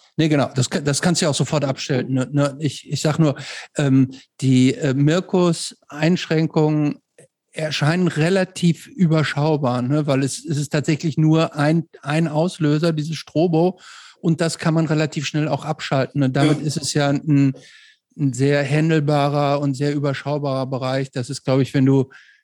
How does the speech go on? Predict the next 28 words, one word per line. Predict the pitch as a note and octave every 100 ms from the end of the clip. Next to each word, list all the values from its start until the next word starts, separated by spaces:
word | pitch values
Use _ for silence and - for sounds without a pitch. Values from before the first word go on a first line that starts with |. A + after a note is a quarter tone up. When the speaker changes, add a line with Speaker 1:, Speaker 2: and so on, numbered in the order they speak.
| _
Speaker 1:
ich | -
sag | C#3
jetzt | B2+
mal, | C#3+ C3
wenn | C3
du, | C3 C3+ C3 C3 -
ähm, | C3+ B2 B2 B2+ - _ _ _ - -
äh, | D3 D3 C#3+ C#3
eine | C#3+
Gehbehinderung | B2+ D3+ E3+ F3 F3 E3+ E3 E3+
hättest | D#3 D#3 E3 -
oder | D#3 C#3
wenn | C3+ C#3+
du | C#3 C#3 C3+ B2+ _ _ _ _ _ _ _ -
blind | C3+ C#3 C3+ E3 F3+ -
bist | - E3+ E3+ - - D3+
oder | D#3+ D3 C3+
sowas, | C#3 D3+ D3+ D#3 - - _ -
ist | C3 C#3+
das, | -
glaub | C#3 C#3
ich, |
schon | - C#3
massiver, | C#3 C3+ D#3+ C#3 B2
denn | B2 B2+
auch | C3
die | -
Einschränkung. | B2+ C#3 - A#2+ A#2+ - -